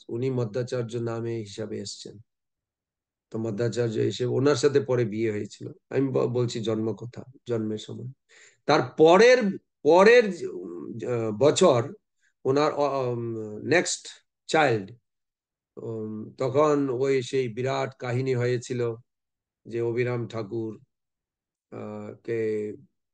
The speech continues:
মাদার বসুদা এবং জাহ্নবী, জাহ্নবী মাতা বলছেন যে,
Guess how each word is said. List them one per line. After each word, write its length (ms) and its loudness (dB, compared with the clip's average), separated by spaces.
মাদার 260 -6
বসুদা 560 -2
এবং 240 -2
জাহ্নবী, 560 -2
জাহ্নবী 640 -2
মাতা 320 -4
বলছেন 480 -2
যে, 240 -4